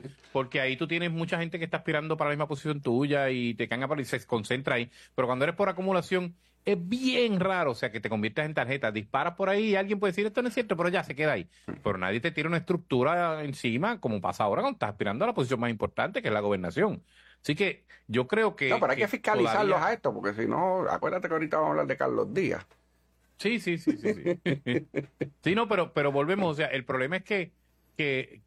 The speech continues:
Speaker 1: que yo creo que, ¿verdad? Lo digo, quiero ser respetuoso, pero creo que se quedó con el gustito de disparar de la baqueta,
Speaker 2: Sí.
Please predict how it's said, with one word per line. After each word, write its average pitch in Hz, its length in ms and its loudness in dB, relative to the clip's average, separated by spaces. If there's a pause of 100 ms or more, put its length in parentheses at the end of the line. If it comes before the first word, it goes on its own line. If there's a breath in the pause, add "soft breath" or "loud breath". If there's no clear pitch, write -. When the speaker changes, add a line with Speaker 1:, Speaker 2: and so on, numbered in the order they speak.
Speaker 1:
que 113 580 0
yo 135 160 0
creo 202 400 -2
que, 117 280 -4 (200)
¿verdad? 160 220 0
Lo 127 100 2
digo, 131 420 -2 (240)
quiero 117 140 -2
ser 156 220 -4 (460)
respetuoso, 139 640 -2
pero 101 220 0
creo 147 160 -2
que 170 100 -4
se - 120 -6
quedó 104 180 0
con 139 120 0
el 151 100 0
gustito 147 520 0
de 98 160 4
disparar 95 400 -2
de 120 100 2
la 135 80 2
baqueta, 147 440 0
Speaker 2:
Sí. 95 60 0